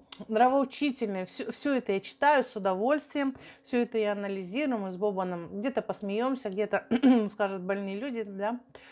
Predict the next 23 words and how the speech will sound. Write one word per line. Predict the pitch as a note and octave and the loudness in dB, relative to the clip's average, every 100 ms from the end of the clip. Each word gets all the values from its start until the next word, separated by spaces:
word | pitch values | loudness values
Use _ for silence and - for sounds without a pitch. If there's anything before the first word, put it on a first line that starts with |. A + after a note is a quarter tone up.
| - _ - G#3+ | -20 _ -16 -10
есть | A3 A3+ G3+ - | -4 0 0 0
и | |
такие | - G3 - F#3 | -6 -8 -4 -6
вот. | F3+ F3+ - - - - - - - - - _ | -4 -8 -14 -20 -20 -20 -20 -20 -20 -20 -20 _
А, | B3 A#3+ | 6 6
на | B3 | 6
какие-то | C4 C#4 D4 B3 | 0 0 0 2
мы | A3 G#3+ G3 - - - A3+ - | 2 2 0 -2 -4 -4 -6 -4
не | A3+ G#3+ | -2 0
обращаем | G#3 G#3 A3+ | -2 -2 -2
внимания, | A3+ A#3+ C#4+ A#3+ | 0 0 2 0
ну | A3 A3 | 0 4
да, | A3 E3 | 6 6
ну | F#3+ G#3+ | 2 -4
а | - G#3 G#3+ | 4 6 6
там, | B3+ B3+ A3+ - _ _ _ - | 2 0 -2 -8 _ _ _ -6
где | G3+ G3 G#3 E3 - _ _ _ _ _ - _ | -4 0 0 0 -12 _ _ _ _ _ -20 _
касается, | G3+ - G3+ F#3+ - F3+ F3+ E3+ - _ - _ _ _ _ - | -4 4 4 4 2 2 4 2 -6 _ -20 _ _ _ _ -4
ам, | F3 E3 D#3+ D3+ D3+ _ _ _ _ _ _ _ _ _ _ _ _ _ _ | -2 0 -2 -8 -16 _ _ _ _ _ _ _ _ _ _ _ _ _ _
политики, | A3+ A#3+ B3+ C#4 D#4+ D#4+ - | 2 2 -2 -2 -4 -4 -6
я | F#3 A3 G#3 F3+ | 2 6 6 4
такие | G3 G3+ F#3 | 0 -12 -10
комментарии | F#3 F#3 A3+ B3+ C4 | -10 -6 -2 -2 -4